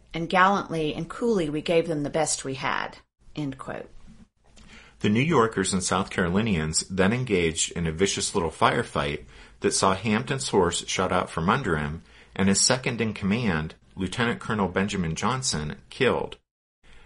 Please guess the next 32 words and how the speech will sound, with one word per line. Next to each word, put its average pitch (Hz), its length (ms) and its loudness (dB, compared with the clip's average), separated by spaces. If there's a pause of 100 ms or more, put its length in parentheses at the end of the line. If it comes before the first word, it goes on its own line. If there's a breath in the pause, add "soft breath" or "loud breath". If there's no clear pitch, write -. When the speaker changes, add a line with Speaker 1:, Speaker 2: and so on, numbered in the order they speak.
(160 soft breath)
Speaker 2:
Eventually, 139 520 0
though, 82 340 4
the - 160 -2
Legion's 113 440 -2
volleys 98 540 2
drove 92 300 2
off 104 280 4
the - 80 -8
Twenty-seventh 92 720 -2
New 98 60 -2
York. 82 560 -2 (920 soft breath)
But 104 160 0
then 139 500 0
Colonel 107 300 2
William 110 380 2
Averill, 87 720 0 (220 soft breath)
who 101 120 0
was 95 140 4
actually 123 440 0
now 98 140 4
commanding 98 540 0
Porter's 156 400 -2
brigade, 76 580 -4 (420 soft breath)
since - 400 0
after 127 300 0
things 127 280 -2
got - 180 -2
sorted 104 400 2
out 98 200 4
at - 100 -4
Matthews 95 460 -2
Hill, 87 440 2